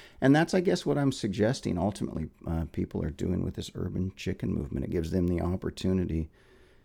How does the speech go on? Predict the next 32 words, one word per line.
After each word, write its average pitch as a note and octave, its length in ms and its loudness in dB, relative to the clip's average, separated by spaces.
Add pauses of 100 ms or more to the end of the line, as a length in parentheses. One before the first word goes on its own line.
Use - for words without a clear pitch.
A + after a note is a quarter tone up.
(160)
to - 140 -6
think - 460 -4
about - 320 -6
what D#2+ 260 -6
they're D2+ 240 -4
doing D2 800 -4 (480)
and C#2+ 240 -4
why D2+ 520 0
and C#2+ 160 -2
where D2 180 0
they D2+ 160 0
live. F2 400 2 (420)
And - 120 2
I D#3 120 6
don't G3+ 160 4
know A#2 140 8
for G2 160 0
sure. C#3+ 340 2 (100)
I D3 60 2
haven't C3 280 4
done G2+ 180 6
an F#2 100 4
exhaustive F#2 600 2
survey, A#2+ 460 2
but F#2 140 -2
that's G#2 240 0
the F#2+ 120 -2
way F2+ 200 2
I'm F#2+ 240 4
looking E2 300 -2
at E2 200 0
it. E2+ 140 0